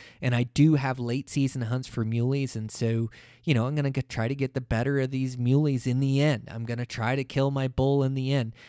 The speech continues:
And so it didn't happen in my allotted time when I had a cameraman here to capture this amazing hunt.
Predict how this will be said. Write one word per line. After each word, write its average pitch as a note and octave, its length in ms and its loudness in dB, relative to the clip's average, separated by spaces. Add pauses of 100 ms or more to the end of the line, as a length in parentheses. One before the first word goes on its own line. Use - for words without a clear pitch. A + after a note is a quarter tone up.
(100)
And B2 160 -2
so D3+ 180 2
it D#3 100 0
didn't D3 200 -2
happen B2 400 -4
in A#2 120 -4
my A2+ 180 -4
allotted A2+ 420 -4
time A#2 340 -4
when A2 140 -6
I G#2+ 80 -8
had A#2+ 220 -4
a A#2+ 40 -6
cameraman A2+ 600 -6
here A2 220 -8
to A2 80 -8
capture A2+ 440 -6
this A2+ 200 -10
amazing A2 360 -6
hunt. B2+ 260 -6